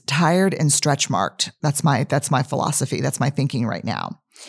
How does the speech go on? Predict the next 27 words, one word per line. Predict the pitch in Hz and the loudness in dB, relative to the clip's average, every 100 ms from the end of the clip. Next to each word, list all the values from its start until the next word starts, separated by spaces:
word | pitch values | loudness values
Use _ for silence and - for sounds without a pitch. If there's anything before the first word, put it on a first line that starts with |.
| - - - | -20 -20 -2
So | - 185 180 - | 4 6 6 4
I | |
s-, | 160 - - - - | 0 4 4 4 4
shoot | - - 254 254 | 4 4 4 4
him | 247 | 4
an | 202 | 6
email | 156 143 139 - | 4 4 4 2
and | 156 | 2
say, | 156 143 | 4 4
"Hey, | 156 190 | 4 4
David, | 160 156 147 - - | 4 2 0 -6 0
I | 185 | 0
have | |
a | 170 | 2
question | 160 - 147 | 2 2 0
for | 147 | 0
you. | 131 139 | -2 0
Follow | 160 139 110 | 2 4 2
up." | - | 0
And | 143 | 0
he | 147 | 2
shoots | - 185 | 4 2
back | - 160 160 | 4 2 2
an | |
email | 156 156 143 | -6 -4 -4
and | 139 143 | -6 0
says, | 147 143 143 143 | 2 2 0 -4